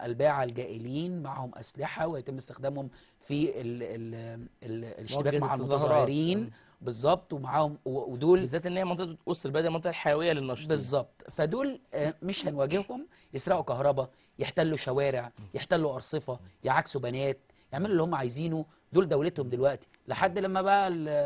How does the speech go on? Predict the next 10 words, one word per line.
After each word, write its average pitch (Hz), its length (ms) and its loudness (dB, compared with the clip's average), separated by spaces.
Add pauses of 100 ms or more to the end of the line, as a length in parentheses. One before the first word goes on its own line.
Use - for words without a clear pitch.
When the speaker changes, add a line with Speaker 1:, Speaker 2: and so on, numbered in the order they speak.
(160)
Speaker 1:
الأمر 180 280 -2
يخلص 180 340 -6
والانتخابات 156 400 -8
تخلص، 208 340 -6 (180)
Speaker 2:
نعم. 110 120 -10
Speaker 1:
نبقى 139 140 -2
نشوف 151 180 -10
حل 131 200 -6
معاهم. 113 160 -10 (180)
Speaker 2:
طيب، 117 160 -2